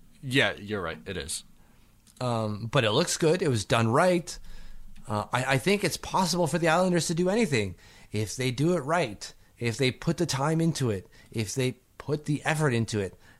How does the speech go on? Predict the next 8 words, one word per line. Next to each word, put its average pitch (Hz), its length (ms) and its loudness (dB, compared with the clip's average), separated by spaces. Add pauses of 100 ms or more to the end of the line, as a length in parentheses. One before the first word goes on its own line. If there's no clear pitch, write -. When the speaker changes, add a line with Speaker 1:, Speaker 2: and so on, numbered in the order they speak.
Speaker 2:
they 113 160 2
can 135 160 2
get 127 200 2
something 127 360 0
done 110 340 2 (220)
that - 400 -2
is 104 420 -4 (960)
plausible 120 800 0